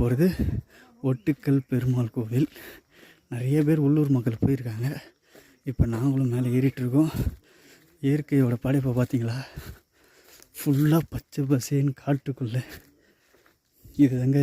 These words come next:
ஜவ்வாது மலை. அதுவும் பார்த்தோம்னா,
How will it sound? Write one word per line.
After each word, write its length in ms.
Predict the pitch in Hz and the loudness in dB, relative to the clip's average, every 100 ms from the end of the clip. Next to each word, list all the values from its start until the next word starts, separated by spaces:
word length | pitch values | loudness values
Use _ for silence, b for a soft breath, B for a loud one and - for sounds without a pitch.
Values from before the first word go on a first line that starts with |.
| 123 | 2
ஜவ்வாது 420 | 127 123 131 120 110 | 0 0 -2 -2 -4
மலை. 180 | 113 104 - b b b b b b b b b b b _ 127 | -4 -8 -14 b b b b b b b b b b b _ 0
அதுவும் 340 | 123 156 139 | 2 4 2
பார்த்தோம்னா, 320 | 127 139 151 | 0 2 2